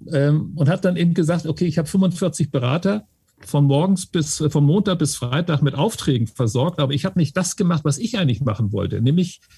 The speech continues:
verkaufen, äh, meine, mein Know-how, meine Erfahrung und so weiter und mein Wissen. Und mich interessiert genau das, was hinter dem Menschen eigentlich ist.“ Und von dem hab ich mich coachen lassen, anderthalb Jahre. Hat mir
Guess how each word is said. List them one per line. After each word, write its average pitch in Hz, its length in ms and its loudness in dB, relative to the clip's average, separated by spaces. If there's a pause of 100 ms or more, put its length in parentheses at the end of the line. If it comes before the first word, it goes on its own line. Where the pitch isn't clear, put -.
(540)
verkaufen, 175 680 -4 (440)
äh, 120 280 2
meine, 123 540 2 (220)
mein 127 200 4
Know-how, 143 480 4
meine 123 260 2
Erfahrung 143 580 0
und 117 160 -2
so 117 180 -4
weiter 120 480 0 (340)
und 247 200 0
mein 196 240 2
Wissen. 202 260 0
Und 117 160 2
mich 175 160 2
interessiert 196 800 0
genau 151 500 2 (140)
das, 190 360 -2
was 160 220 -2
hinter 285 260 2
dem 165 160 2
Menschen 117 340 0
eigentlich 101 440 -2
ist.“ 98 340 -6 (720)
Und 151 200 2
von 151 120 2
dem 170 140 4
hab 165 60 4
ich 151 60 4
mich 143 140 4
coachen 120 320 -2
lassen, 101 240 -4
anderthalb 147 400 0
Jahre. 95 400 -4 (320)
Hat 147 160 -2
mir 160 180 2